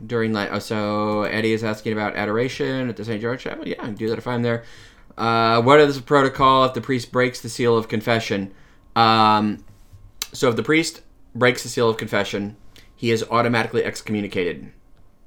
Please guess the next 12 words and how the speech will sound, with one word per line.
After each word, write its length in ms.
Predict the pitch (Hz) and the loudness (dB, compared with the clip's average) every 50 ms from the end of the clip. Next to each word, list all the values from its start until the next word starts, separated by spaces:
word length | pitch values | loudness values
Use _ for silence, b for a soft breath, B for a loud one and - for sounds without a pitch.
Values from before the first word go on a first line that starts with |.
| - _ _ - _ - - - - | -20 _ _ -20 _ -20 -20 -20 -18
True 200 | - - 123 113 | -12 -10 -6 -4
dat. 360 | 107 104 98 80 - - - B B B B B B B _ - | -2 -2 -2 -4 -6 -12 -20 B B B B B B B _ 0
Uh, 380 | 113 117 113 113 107 107 104 104 | 2 4 4 6 6 4 4 2
there 240 | 95 113 117 117 110 | 2 2 2 4 4
are 120 | 107 110 | 4 2
some 260 | 110 - 131 120 117 | 2 0 -2 -2 0
excommunications 960 | - 113 - - - 123 117 110 110 107 117 107 107 104 - 107 107 101 107 | -2 -4 -6 -8 -6 -4 -2 -2 -2 0 0 0 0 0 -2 -4 -4 -4 -4
in 100 | 107 104 | -4 -4
the 100 | 101 95 | -2 0
law 260 | 95 95 92 95 92 | 0 0 2 0 0
that 160 | 95 101 95 | -2 -2 -2
are, 400 | 92 87 85 82 76 69 71 71 | -2 0 0 -2 -4 -6 -8 -12